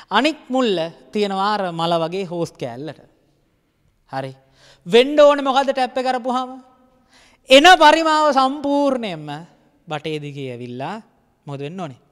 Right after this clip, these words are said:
අතන කටෙන් එළියට විසි වෙලා යන්න ඕනේ. හරි. දැන් අපි කරනවානේ මහා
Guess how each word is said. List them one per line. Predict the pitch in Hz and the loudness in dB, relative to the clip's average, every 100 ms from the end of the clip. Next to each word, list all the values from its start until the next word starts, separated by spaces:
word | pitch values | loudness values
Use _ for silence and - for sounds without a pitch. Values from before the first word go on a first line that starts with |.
| _ _ _ _ _ _ _ _ - | _ _ _ _ _ _ _ _ -18
අතන | 143 139 | -14 -12
කටෙන් | 127 123 139 220 _ _ _ _ - | -12 -12 -14 -18 _ _ _ _ -14
එළියට | 139 135 131 | -10 -10 -10
විසි | 120 123 | -12 -12
වෙලා | 110 143 196 _ _ _ _ | -10 -12 -14 _ _ _ _
යන්න | 135 120 110 | -10 -10 -10
ඕනේ. | 151 107 - _ _ _ _ _ _ _ _ | -16 -16 -20 _ _ _ _ _ _ _ _
හරි. | 165 190 220 _ _ - _ | -2 -2 -4 _ _ -20 _
දැන් | - 131 | -14 -12
අපි | 123 143 | -12 -14
කරනවානේ | 143 147 147 143 | -16 -18 -18 -16
මහා | 135 135 131 | -16 -16 -18